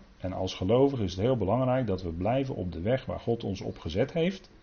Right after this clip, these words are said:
Opdat wij niet afdwalen.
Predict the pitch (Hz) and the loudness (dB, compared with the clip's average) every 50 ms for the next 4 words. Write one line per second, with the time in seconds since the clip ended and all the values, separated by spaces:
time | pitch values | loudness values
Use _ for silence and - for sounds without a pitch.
0 | - - - - - - - - - - - - - - - - - - - - | -20 -20 -20 -20 -20 -20 -20 -20 -20 -20 -20 -20 -20 -20 -20 -20 -20 -20 -8 -2
1 | - 110 92 92 110 110 117 107 107 101 98 95 92 98 101 98 - - - - | 0 0 4 6 6 6 6 6 4 2 4 4 4 4 2 2 0 -6 -16 -14
2 | - - - 110 - 87 85 85 78 76 73 71 65 - | -6 -2 0 0 0 0 -2 -2 -2 -2 -4 -6 -8 -10